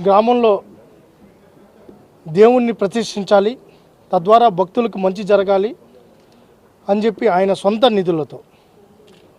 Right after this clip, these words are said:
ఈ గుడిని ఇక్కడ ఏర్పాటు చేయడం. ఈరోజు టీటీడీ చైర్మన్ బీఆర్ నాయుడు గారు, బోర్డు సభ్యులు భానుప్రకాష్ రెడ్డి గారు ఇక్కడికి వచ్చి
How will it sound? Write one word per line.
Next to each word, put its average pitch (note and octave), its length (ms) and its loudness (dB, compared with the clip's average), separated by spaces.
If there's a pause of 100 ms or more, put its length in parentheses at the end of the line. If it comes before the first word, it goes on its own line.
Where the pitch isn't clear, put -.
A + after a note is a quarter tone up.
(420)
ఈ G#3+ 40 -2 (100)
గుడిని A#3 280 -2
ఇక్కడ F#3+ 160 0 (1080)
ఏర్పాటు G3+ 360 2
చేయడం. G#3 260 -2 (560)
ఈరోజు G#3+ 280 4 (580)
టీటీడీ A3 340 -4 (160)
చైర్మన్ G3+ 380 2 (200)
బీఆర్ G3+ 260 4
నాయుడు F#3+ 240 0
గారు, G3 140 0 (880)
బోర్డు G3+ 340 2
సభ్యులు G3 340 0 (540)
భానుప్రకాష్ F#3+ 580 -2
రెడ్డి F3+ 180 -8
గారు G3 180 -2 (520)
ఇక్కడికి G3 320 0
వచ్చి B3 200 -6